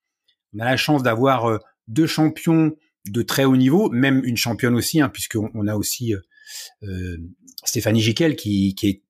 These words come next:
une des meilleures au monde sur vingt-quatre heures et qui, et qui réalise de belles performances aussi sur cent kilomètres. Elle a gagné Millau aussi. Mais Guillaume Ruel, par exemple, qui a fait un peu parler de lui dans les médias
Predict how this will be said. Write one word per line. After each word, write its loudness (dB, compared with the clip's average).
une -2
des 0
meilleures 2
au 4
monde 2
sur 0
vingt-quatre 0
heures 2
et 0
qui, -2
et -6
qui -18
réalise -2
de 4
belles 0
performances -2
aussi -2
sur -6
cent -6
kilomètres. 0
Elle 2
a 2
gagné 2
Millau 2
aussi. 0
Mais -4
Guillaume 2
Ruel, 2
par 0
exemple, 0
qui -4
a 0
fait -4
un 2
peu 0
parler 0
de -4
lui 2
dans -4
les 4
médias 2